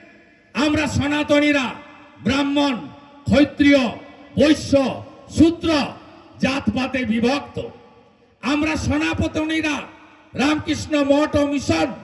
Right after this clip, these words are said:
ইস্কন, গৌড়িয়া মঠ, ভারত সেবাশ্রম সংঘ, আর্য সমাজ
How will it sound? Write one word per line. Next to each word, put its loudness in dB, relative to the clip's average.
ইস্কন, 0
গৌড়িয়া 2
মঠ, 0
ভারত 0
সেবাশ্রম -2
সংঘ, -4
আর্য -2
সমাজ -2